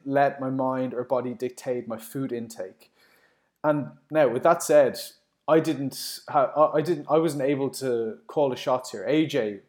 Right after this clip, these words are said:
called all the shots for that. I, myself, if I had been going through this alone, I would have been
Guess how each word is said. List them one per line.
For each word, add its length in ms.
called 260
all 200
the 80
shots 340
for 280
that. 220
I, 280
myself, 520
if 140
I 120
had 140
been 160
going 220
through 220
this 180
alone, 420
I 80
would 120
have 120
been 560